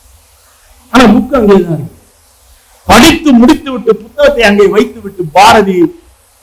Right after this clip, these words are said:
அதிகாலை மூணரை மணிக்கு அங்கிருந்து கிளம்பி திரும்ப புதுவைக்கு வந்து விட்டார். வந்த நாலாவது நாள் இந்தியா பத்திரிகையில் திலகரின் புத்தகம் என்று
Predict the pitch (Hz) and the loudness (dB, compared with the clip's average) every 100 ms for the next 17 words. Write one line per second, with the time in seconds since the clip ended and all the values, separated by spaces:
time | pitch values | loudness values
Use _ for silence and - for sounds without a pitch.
0 | _ _ 143 185 190 220 254 262 240 202 | _ _ 0 2 4 4 4 4 2 -4
1 | 226 214 196 185 180 185 180 165 170 170 | -10 -6 -6 -6 -10 -2 0 0 -2 -4
2 | 170 160 156 147 147 139 - _ _ - | -12 -10 -10 -10 -14 -14 -16 _ _ 0
3 | 196 190 156 160 160 143 143 127 123 - | 2 2 0 -2 -2 -4 -10 -18 -18 -20
4 | _ _ _ _ _ _ _ _ - _ | _ _ _ _ _ _ _ _ -20 _
5 | _ _ _ _ _ _ _ _ 165 233 | _ _ _ _ _ _ _ _ -2 2
6 | 262 220 180 208 214 202 185 170 151 151 | 2 2 0 0 0 -2 -6 -4 -4 -4
7 | - _ _ 165 190 208 208 202 175 165 | -8 _ _ -8 -2 2 2 2 0 -2
8 | 175 156 143 143 127 - _ _ - 160 | 0 0 -2 -6 -8 -12 _ _ -4 0
9 | 175 160 160 175 175 - 123 143 - 143 | 2 0 -6 -10 -16 -20 -12 -10 -8 -12
10 | - _ _ _ 139 139 123 131 - - | -16 _ _ _ -2 0 0 -2 -2 -4